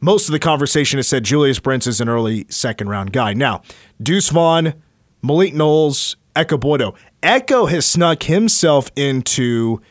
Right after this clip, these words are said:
potentially being a draft pick in the seventh round. Malik Knowles has slid. He's been the only cat I've seen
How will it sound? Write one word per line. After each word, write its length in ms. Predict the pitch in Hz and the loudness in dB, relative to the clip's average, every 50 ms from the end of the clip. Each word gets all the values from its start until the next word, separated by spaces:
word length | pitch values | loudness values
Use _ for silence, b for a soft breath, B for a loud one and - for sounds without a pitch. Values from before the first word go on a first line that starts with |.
| b b b b b _ | b b b b b _
potentially 480 | - 117 - 156 156 135 - 139 139 131 | -8 -4 -2 -2 -2 -2 -2 -2 -2 0
being 220 | 120 135 131 123 | 0 0 0 0
a 60 | 120 | -2
draft 360 | 104 98 123 127 127 123 123 | -2 0 0 2 2 2 0
pick 220 | - 135 127 - - | 0 -4 -4 -2 -2
in 80 | 117 | -4
the 60 | 113 - | -2 -2
seventh 360 | - - 123 113 110 101 - | -2 -2 -2 -2 -4 -6 -8
round. 440 | 101 107 104 101 101 110 143 156 147 B B B B B B B B - | -6 -6 -6 -4 -4 -6 -6 -6 -8 B B B B B B B B -4
Malik 320 | 147 185 247 311 277 180 | -2 0 0 0 -2 -2
Knowles 300 | 156 175 175 165 170 - | -2 -2 -2 0 -2 -2
has 180 | - 156 131 - | -2 -2 -2 -2
slid. 360 | - - - 139 131 110 101 | -2 -2 -2 -2 -4 -4 -2
He's 180 | 123 180 185 151 | -2 -2 -2 -2
been 160 | 170 208 196 | -2 -2 0
the 100 | 180 170 | 0 -2
only 180 | 170 175 170 - | -2 -2 -4 -4
cat 200 | - 165 151 143 | -4 -2 -2 0
I've 200 | 139 143 135 - | 0 -2 -2 -2
seen 420 | - - 135 131 135 135 135 123 | -4 -4 -4 -4 -4 -4 -6 -6